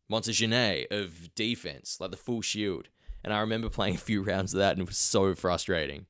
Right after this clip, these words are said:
But then you have that frustrating dude on attack who can make the tiny little hole. Dude, all right. Let me scroll through some of these questions here for you. <laughs>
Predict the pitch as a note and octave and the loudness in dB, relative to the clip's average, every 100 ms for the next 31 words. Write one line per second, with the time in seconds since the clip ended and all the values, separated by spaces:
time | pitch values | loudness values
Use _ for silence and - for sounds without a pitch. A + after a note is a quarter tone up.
0 | _ _ _ - D3+ D#3 C#3+ C3 - B2 | _ _ _ 6 6 8 6 4 6 4
1 | A2 B2+ A2+ G#2 G2+ F2+ A2+ A2+ G2+ F#2+ | 6 6 6 4 0 0 4 6 4 2
2 | F#2 A#2+ G#2 G#2+ F#2 F#2 F2+ F2 - F#2 | 0 -2 -2 -2 0 0 0 -2 -4 -2
3 | F2+ F2 D#2+ F2+ F2+ C2+ - _ _ _ | 0 -2 0 2 2 0 -8 _ _ _
4 | _ _ _ _ _ _ _ _ _ - | _ _ _ _ _ _ _ _ _ -20
5 | - _ G2+ F2+ C2 E2+ D2 - _ _ | -20 _ -6 -4 -2 -2 -2 -6 _ _
6 | _ _ _ _ _ _ - A#2 A#2 - | _ _ _ _ _ _ -4 0 2 6
7 | B2+ B2 C3 B2+ A#2+ A#2 A2+ A#2 G#2+ C3 | 6 6 4 2 2 2 2 0 0 0
8 | A#2+ G2 F2 F2 E2+ D2+ E2+ - _ _ | 2 2 2 2 2 2 -2 -10 _ _
9 | _ _ _ _ _ | _ _ _ _ _